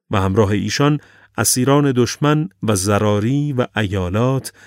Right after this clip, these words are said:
و اموال آنها از طلا و نقره و از انواع متاعها به مقدار بسیاری بود.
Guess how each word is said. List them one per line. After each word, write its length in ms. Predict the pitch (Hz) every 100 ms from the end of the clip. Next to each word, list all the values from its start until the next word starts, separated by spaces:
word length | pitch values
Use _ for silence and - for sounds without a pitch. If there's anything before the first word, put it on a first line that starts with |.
| - _
و 120 | 113 -
اموال 540 | 113 117 113 135 143 131
آنها 540 | 113 107 92 120 - -
از 260 | 101 95
طلا 380 | - 107 117 127
و 120 | 117
نقره 440 | 110 98 - 139 139 - - _
و 60 | 113
از 240 | 98 95 110
انواع 580 | - 110 98 123 135 110
متاعها 920 | 113 104 92 110 104 92 - 143 147
به 160 | 139 117
مقدار 680 | 107 92 101 113 113 117 117
بسیاری 800 | 101 107 - - 147 113 90 90
بود. 300 | - -